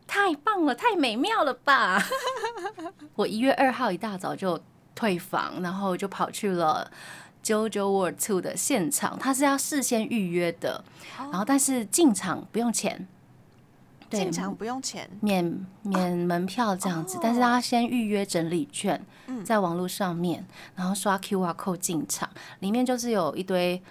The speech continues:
Speaker 1: 很可爱的周边，加一堆，呃，小游戏之类的。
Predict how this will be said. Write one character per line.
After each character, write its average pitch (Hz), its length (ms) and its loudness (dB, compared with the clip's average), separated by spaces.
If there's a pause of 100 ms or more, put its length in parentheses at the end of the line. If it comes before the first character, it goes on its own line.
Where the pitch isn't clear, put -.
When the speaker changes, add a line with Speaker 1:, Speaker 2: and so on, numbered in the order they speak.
(140)
Speaker 1:
很 185 380 2
可 185 260 0
爱 190 240 0
的 170 100 -4
周 170 380 0
边， 170 420 2 (280)
加 180 340 2
一 190 80 -2
堆， 170 400 0
呃， 80 680 -6
小 180 260 0
游 180 200 2
戏 214 320 0
之 180 280 -2
类 165 180 0
的。 - 180 -8